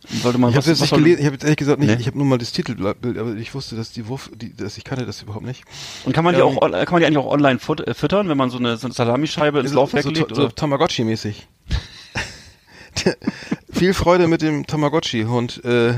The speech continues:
Speaker 2: der, äh,
Speaker 1: Ja.
Speaker 2: hat wenig Stress. Obwohl, äh, zumindest nur virtuellen Stress. Ja, die, die, die Wuff, ich hab's jetzt immer, ich find's interessant, das sieht, sieht, sieht gut aus. Ähm, alles rund um den Hund, ähm, Übergewicht zum Beispiel, Liebe gegen Leckerli,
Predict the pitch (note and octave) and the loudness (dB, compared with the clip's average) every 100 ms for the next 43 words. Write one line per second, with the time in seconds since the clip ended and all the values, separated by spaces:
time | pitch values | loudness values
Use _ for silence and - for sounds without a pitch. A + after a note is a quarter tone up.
0 | C3 - B2+ B2 - _ _ - _ _ | -2 -2 0 0 -4 _ _ -20 _ _
1 | - B2 B2 A#2+ C#3 C#3 C3 B2 A2+ - | 0 2 4 2 0 0 0 0 -2 -2
2 | - A2 _ _ - A#2 B2+ A#2+ A2 - | -14 -18 _ _ -10 -4 2 2 0 -4
3 | B2 A#2+ B2 A#2 B2 G2+ C3 B2 A2 - | -4 -4 -4 -4 -4 -4 -4 -4 -6 -8
4 | - - D3 D#3+ E3+ D#3 D3+ C#3+ C#3 A3 | -12 -4 2 4 4 2 -2 0 2 0
5 | - - - - - D#3 - D#3+ D3+ - | 0 -10 -8 -6 -6 -6 -2 -2 -2 -4
6 | D#3+ C#3+ C#3 - F3+ E3+ D3 C#3+ C#3+ E3 | -6 -6 -6 -2 0 0 -2 -6 -6 -10
7 | - C3 D#3 - B2+ D3 G3 - - - | -10 -8 -8 -6 0 2 2 -2 -8 -2
8 | C#3 C#3 C3+ - - - - C#3 - D#3 | 2 2 0 -6 -16 -10 -2 0 2 -2
9 | - C3 B2 C#3 F3+ - - C3 C3+ C3+ | -2 -2 0 2 0 -2 -6 2 2 2
10 | A2+ C#3+ C#3+ C#3 C#3+ - C3+ C#3 C#3 B2 | 0 2 2 0 -2 -2 0 0 0 0
11 | D#3 D3 C#3 B2+ B2+ - E3 D#3 D#3+ | 0 0 0 0 0 2 2 2 -2